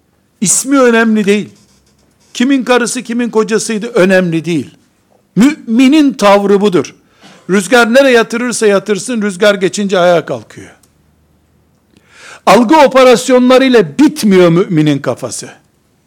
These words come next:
Bombalamakla öldürülemiyor mümin. Öldüğü yerden aktığı kanıyla beraber yeniden diriliyor mümin.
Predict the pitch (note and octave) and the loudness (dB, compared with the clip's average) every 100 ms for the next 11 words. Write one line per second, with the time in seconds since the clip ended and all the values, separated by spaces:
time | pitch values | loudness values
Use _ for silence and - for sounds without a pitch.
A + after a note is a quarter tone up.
0 | _ _ _ _ _ _ _ _ - _ | _ _ _ _ _ _ _ _ -20 _
1 | - F3 A#3+ B3 C4 C4+ C#4 C4 B3 A#3+ | -2 0 2 4 4 4 2 2 4 6
2 | A#3+ G3 C4 B3+ C#4 C4 G#3 D#3 - - | 4 4 4 4 6 4 2 0 -4 -8
3 | C3 G#2 E2 _ _ _ _ _ _ _ | -12 -14 -20 _ _ _ _ _ _ _
4 | _ G3+ B3 F3+ D#4 C#4+ B3 A#3+ G#3 C#4+ | _ 0 2 2 0 2 2 2 4 2
5 | D#4+ C#4+ _ _ _ _ _ _ _ - | 2 -8 _ _ _ _ _ _ _ -4
6 | F3 F#3+ - C4+ C#4 C4 B3+ B3 D4 D4 | -4 -4 -4 0 2 2 0 2 2 2
7 | B3+ A#3 A#3 A#3+ A#3+ C4+ G#3+ A3+ C#4+ B3 | 2 2 4 4 4 2 4 2 4 4
8 | G#3+ F3+ F#3+ F3+ E3+ D3 D3+ G3 B2+ A2+ | 2 2 0 2 2 2 -2 -8 -12 -12
9 | F2 | -16